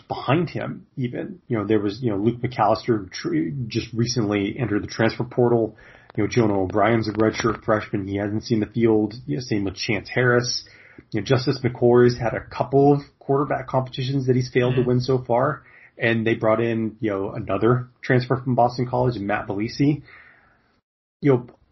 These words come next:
Speaker 1: all of those guys could reasonably step in, like, if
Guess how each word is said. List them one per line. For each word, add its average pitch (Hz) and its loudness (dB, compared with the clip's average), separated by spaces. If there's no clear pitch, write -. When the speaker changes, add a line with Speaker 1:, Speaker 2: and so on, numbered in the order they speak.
Speaker 1:
all 208 6
of 233 0
those 175 2
guys 160 4
could 117 0
reasonably 131 2
step - -2
in, 120 2
like, 98 -4
if 127 -2